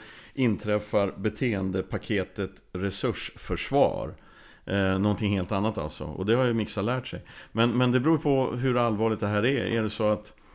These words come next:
hundarna slåss på allvar, ja, men då får man ju lära då, eh, den ena hunden att, eh, framförallt den ena hunden, först måste man ta reda på vilken hund det är som smäller på, för det är väldigt sällan b-, båda två, alltså. Eh, och tala om att det där inte är okej. Men, men...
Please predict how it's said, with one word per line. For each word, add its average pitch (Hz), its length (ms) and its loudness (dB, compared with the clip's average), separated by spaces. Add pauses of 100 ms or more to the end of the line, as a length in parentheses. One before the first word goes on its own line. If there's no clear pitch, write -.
(380)
hundarna 110 320 2
slåss 139 480 0
på - 160 -2
allvar, 110 640 2
ja, 107 140 2
men 110 140 0
då 123 80 0
får 156 140 -4
man 151 140 2
ju 135 60 2
lära 123 400 2
då, 107 320 2
eh, 107 220 0
den 107 160 0
ena 101 180 0
hunden 95 400 -2
att, 92 280 -8
eh, 95 280 -2
framförallt 104 400 -2
den 110 120 -2
ena 98 200 0
hunden, 87 300 -2
först 110 180 -4
måste 110 200 -4
man 101 80 0
ta 107 100 -2
reda 101 120 0
på 92 60 -4
vilken 92 300 -4
hund 95 180 -2
det 98 60 -2
är 92 60 0
som 90 140 -8
smäller 95 240 -2
på, - 360 -2 (180)
för 107 100 -2
det 101 60 2
är - 20 2
väldigt 98 240 2
sällan 92 340 0
b-, 92 160 2
båda 87 200 0
två, 82 280 -4 (160)
alltså. 76 320 -8 (720)
Eh, 92 180 0
och 98 160 0
tala 104 220 2
om 98 160 0
att 92 80 -4
det 98 80 -4
där 95 140 -2
inte 92 180 -4
är 98 40 -4
okej. 95 380 -2
Men, 101 260 0
men... 101 560 -2